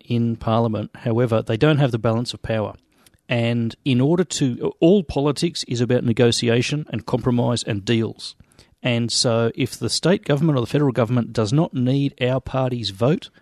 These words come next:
they simply do not care. Yes, you're sitting in a seat there in Parliament, but you are absolutely irrelevant from the decision-making process. It's only when they need something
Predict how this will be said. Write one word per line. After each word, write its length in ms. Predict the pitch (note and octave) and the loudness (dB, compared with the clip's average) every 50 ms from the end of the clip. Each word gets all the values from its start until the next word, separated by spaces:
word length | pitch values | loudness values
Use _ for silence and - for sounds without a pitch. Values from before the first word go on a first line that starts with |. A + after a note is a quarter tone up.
| _ _ _ - | _ _ _ -2
they 180 | - B2+ A#2 A2 | 0 0 2 2
simply 440 | - - - A#2 A2+ - B2 A2+ | 2 0 0 0 -2 -4 -4 -4
do 180 | G#2 G#2 A2+ G#2+ | -4 -4 -4 -2
not 300 | G#2 A#2+ C#3 C#3+ - - | -2 0 -2 -2 -4 -8
care. 420 | - - - D3 C#3+ B2 A2 C3+ F3 - _ - | -8 -4 -2 0 2 2 0 0 -2 -6 _ 0
Yes, 260 | - A3+ B3 - - | 2 2 2 2 0
you're 160 | D3+ C#3+ A2 | -2 -4 -2
sitting 320 | - - - G3+ G3 E3+ | -2 -4 -4 -2 -2 -2
in 100 | D3+ C3+ | -2 -2
a 60 | A2 - | -2 -2
seat 260 | - D#3 E3 - - | -2 -2 -4 -4 -2
there 280 | A#2 A#2 D3+ G3+ A3+ - _ _ _ _ | -2 -2 -2 -2 -6 -10 _ _ _ _
in 120 | - A#2+ - | -8 -8 -4
Parliament, 460 | - D#3 D#3+ D#3 C3+ A#2+ D3+ F#3 - _ _ _ _ _ | -2 -2 -2 0 0 0 -2 -2 -4 _ _ _ _ _
but 140 | C3 - - | -10 -8 -4
you 160 | C#3+ C#3+ C3 | -2 0 0
are 140 | B2 A2 - - | 0 -2 -2 -4
absolutely 640 | D#3+ D#3+ D#3 - - D#3+ D#3 D3+ - - D3 C#3+ - _ | -4 -4 -2 0 0 2 2 0 0 -2 -4 -4 -4 _
irrelevant 640 | - C3 A#2 A2+ B2+ C3 B2+ C#3 A#2+ A#2+ B2 A#2+ - | -2 -2 -2 -2 -2 0 0 2 2 0 0 -2 -4
from 200 | - C3 B2 A#2 | -6 -6 -4 -4
the 80 | A#2+ | -4
decision-making 720 | A2+ A#2 A#2 - - C3 A2+ B2 A#2 A#2 A2+ - - G#2+ G#2 | -4 -4 -4 -4 -2 -2 -2 -2 -2 -2 -4 -4 -6 -10 -8
process. 520 | - A#2 B2 B2 - - A2+ - - - - - - - _ - | -6 -6 -4 -4 -4 -6 -8 -10 -12 -16 -16 -20 -20 -20 _ -6
It's 220 | - A#2+ - - C3 | -6 -4 -2 0 2
only 280 | D3+ F#3+ G3+ G3 F3 D#3+ | 2 4 4 4 2 2
when 240 | C#3 D3+ D3+ D3+ | 2 2 2 2
they 140 | C3+ A#2 A2+ | 2 2 2
need 320 | A2 A2 C3 D#3 F#3+ E3+ - | 2 2 2 2 2 0 -2
something 520 | - D3 B2 A2+ - A#2 C3+ G#3 C#4+ C4 | -2 -2 -2 -2 -2 0 0 0 -2 -4